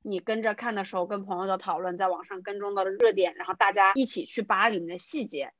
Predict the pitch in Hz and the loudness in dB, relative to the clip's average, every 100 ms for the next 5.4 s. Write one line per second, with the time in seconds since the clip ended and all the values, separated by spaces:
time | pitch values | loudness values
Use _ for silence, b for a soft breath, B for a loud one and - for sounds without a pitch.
0 | _ - 226 - 302 180 151 208 180 - | _ -4 -4 0 0 0 -2 -6 -4 0
1 | 202 214 185 180 175 208 190 175 147 - | 2 2 2 0 2 0 2 2 0 -6
2 | _ _ _ 262 247 254 220 175 190 233 | _ _ _ 2 4 4 2 0 2 4
3 | 202 156 175 214 214 180 220 254 285 202 | 4 4 0 -2 -2 -4 2 4 6 2
4 | 214 185 165 202 175 175 254 311 311 247 | 0 -2 -2 -4 -4 -2 0 4 4 2
5 | 254 208 277 349 | 0 4 4 4